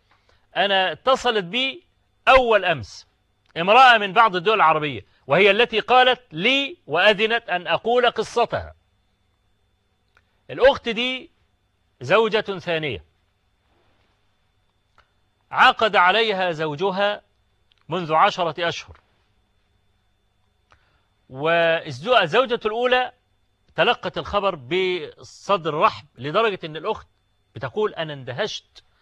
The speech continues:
من حسها الإيماني"، وأثنت عليها، قالت: "إن إنسانة فاضلة فعلا،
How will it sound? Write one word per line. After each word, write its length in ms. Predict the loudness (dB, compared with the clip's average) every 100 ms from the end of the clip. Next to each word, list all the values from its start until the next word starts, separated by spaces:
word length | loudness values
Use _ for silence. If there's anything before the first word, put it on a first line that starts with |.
| _ _ _ _ _ -4
من 380 | -2 -2 -6 -18 _ _
حسها 460 | -16 -14 -2 2
الإيماني"، 600 | 2 0 0 2 2 -2 -14 _ _ _ _ _ _ _ _ _ _ _ _ _ _ _
وأثنت 880 | -6 2 2 2 2 -2 -2 -6 -2
عليها، 420 | 2 4 2 -2 0
قالت: 320 | 0 0 -2
"إن 100 | -8
إنسانة 320 | -2 0 0
فاضلة 500 | 4 4 4 4 2
فعلا، 440 | 2 0 0 -6